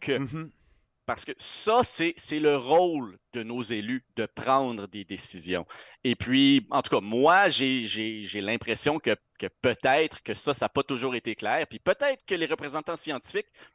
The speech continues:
Speaker 1: l'ont pas rendu assez clair non plus. Mais cette distinction-là, que ce qu'on fait, c'est des choix politiques en pesant le pour et le contre, souvent avec une information qui est incomplète, c'est quelque chose qui devrait être mis de l'avant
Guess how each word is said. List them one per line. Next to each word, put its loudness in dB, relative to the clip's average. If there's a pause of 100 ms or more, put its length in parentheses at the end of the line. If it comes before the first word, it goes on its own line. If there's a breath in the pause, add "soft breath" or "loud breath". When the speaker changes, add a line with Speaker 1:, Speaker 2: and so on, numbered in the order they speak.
(140)
Speaker 1:
l'ont 0
pas 0
rendu -4
assez -4
clair -4
non -6
plus. -12 (340 loud breath)
Mais 2 (100)
cette -2
distinction-là, -2
que -8
ce -16
qu'on -8
fait, -2
c'est -4
des -4
choix 0 (440)
politiques 2
en 0
pesant 4
le 0
pour -2
et -4
le 0
contre, -4
souvent -6
avec -2
une -8
information -6
qui -8
est -6 (260 soft breath)
incomplète, 0 (380 loud breath)
c'est -2
quelque 0
chose 2 (160)
qui -12
devrait 4
être -2
mis -4
de -6
l'avant -2